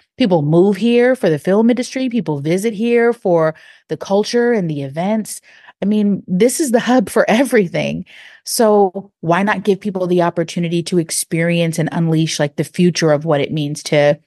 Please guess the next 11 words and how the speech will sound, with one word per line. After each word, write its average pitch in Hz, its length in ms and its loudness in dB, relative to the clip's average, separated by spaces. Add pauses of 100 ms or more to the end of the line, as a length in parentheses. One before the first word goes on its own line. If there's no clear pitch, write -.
(200)
engage 165 580 4
with 160 300 0 (440)
our 165 80 0
history 160 480 -2
through 160 220 -2
museums? 160 800 0
And 160 400 -2 (180)
high 170 120 0
traffic 160 460 -2
airports 151 760 0
is 147 320 -6